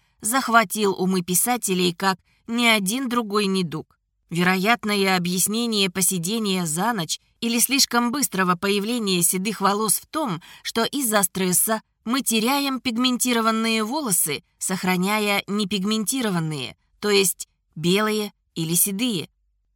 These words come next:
Быстрое поседение также называют синдромом Марии Антуанетты. Название относится к королеве Франции Марии Антуанетте,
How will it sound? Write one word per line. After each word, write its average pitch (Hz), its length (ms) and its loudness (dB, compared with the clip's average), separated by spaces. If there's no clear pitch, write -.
Быстрое 226 520 0
поседение 214 800 0
также 233 380 0
называют 220 600 0
синдромом 247 760 2
Марии 220 640 2
Антуанетты. 185 880 2
Название 240 640 2
относится 262 580 -2
к - 80 -6
королеве 202 480 2
Франции 247 680 0
Марии 208 600 2
Антуанетте, 196 880 -2